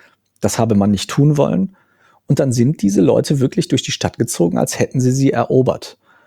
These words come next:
Also das Oberverwaltungsgericht hat seine Urteilsbegründung noch nicht veröffentlicht. Das soll erst in den nächsten Tagen passieren. Ich finde aber, man muss sich wirklich ganz genau angucken jetzt, also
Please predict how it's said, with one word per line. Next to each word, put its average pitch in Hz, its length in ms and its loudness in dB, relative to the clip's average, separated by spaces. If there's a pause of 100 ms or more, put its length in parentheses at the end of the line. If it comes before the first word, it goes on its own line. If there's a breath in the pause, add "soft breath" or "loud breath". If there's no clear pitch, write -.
(300 soft breath)
Also 113 140 0
das 113 100 2
Oberverwaltungsgericht 135 840 0
hat 135 100 -2
seine 127 460 2 (100)
Urteilsbegründung 127 800 0
noch 117 160 0
nicht 143 260 -2
veröffentlicht. 180 720 -2
Das 127 140 -2
soll 131 180 2
erst 127 160 0
in 127 80 0
den 113 120 2
nächsten 117 280 -2
Tagen 127 320 -2
passieren. 147 560 -4 (840 soft breath)
Ich 139 160 -4
finde 151 240 2
aber, 131 260 2
man 127 240 0
muss 143 140 -2
sich 120 160 -2
wirklich 135 260 -2
ganz 143 240 0
genau 135 200 0
angucken 147 460 -2
jetzt, 139 240 -2
also 131 300 0